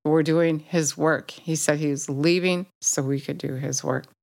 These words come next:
And he's calling us to do that. And so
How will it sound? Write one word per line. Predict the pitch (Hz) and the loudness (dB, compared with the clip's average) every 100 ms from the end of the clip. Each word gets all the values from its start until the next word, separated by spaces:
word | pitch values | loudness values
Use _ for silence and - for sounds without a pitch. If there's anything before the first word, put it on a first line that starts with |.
| - - | -20 -6
And | 151 | 0
he's | 151 - | 0 2
calling | 175 196 233 | 0 2 0
us | 247 - | -2 -4
to | - | -4
do | 180 247 | -2 0
that. | 160 - - - - - | -2 -4 -8 -18 -20 -4
And | 147 147 | 0 2
so | - 143 135 | 2 2 0